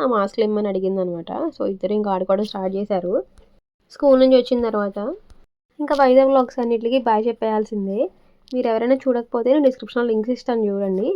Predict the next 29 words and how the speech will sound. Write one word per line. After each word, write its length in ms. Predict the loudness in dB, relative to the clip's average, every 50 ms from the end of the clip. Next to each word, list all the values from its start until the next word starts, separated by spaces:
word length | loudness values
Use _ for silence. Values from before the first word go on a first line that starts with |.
| -2
వీడియోస్ 240 | 0 0 -2 -2 -2
అన్నీ 160 | -4 -4 -2
పోస్ట్ 300 | -2 -2 -2 -2 -2 -4
చేస్తూ 260 | -6 -6 -4 -6 -4 -2
ఉన్నాను 240 | -2 -2 -4 -4
కదా 200 | -6 -6 -4 -4
వరుసగా. 440 | -6 -6 -6 -10 -10 -8 -6 -6 -8 -8 _ _ _ _ _ _ _ _ _ _ _
తర్వాత 320 | 0 2 2 2 2 2 0
ఇక్కడ 300 | -2 -2 0 0 0 2
షూట్ 280 | 2 2 0 2 2
చేసిన 220 | 0 2 2 0 0
వీడియోస్ 320 | 0 0 0 0 -2 -2
కూడా 200 | -4 -4 -2 0
ఉన్నాయి, 480 | 0 0 0 0 0 -2 -2 -2 -4 -4 -4
so 60 | -4
అవి 140 | -4 -4 -4
కూడా 160 | -4 -4 -2
పోస్ట్ 340 | 0 0 -2 -2 -2 -2 -2
చేయాలి. 260 | -2 0 -2 -2 -2
అందుకని 340 | -2 -4 -4 -2 -2 0 0
ఎర్లీగా 400 | 0 -2 -2 -6 -4 -4 -4 -4
ఇంకా 180 | -2 -4 -4
గ్యాప్ 320 | -4 -2 -2 -4 -4 -4 -4
లేకుండా 520 | -4 -4 -4 -6 -6 -6 -4 -4 -6 -6 -8 _ _ _ _ _ _ 2
వైజాగ్ 340 | 4 4 6 6 4 2 2
వ్లాగ్స్ 260 | 2 0 0 0 -2
అన్నీ 140 | -2 -2 0
పోస్ట్ 340 | 0 0 0 0 -2 -6
చేసేసాను. 540 | -6 -6 -6 -6 -6 -8 -8 -6 -6 -6 -8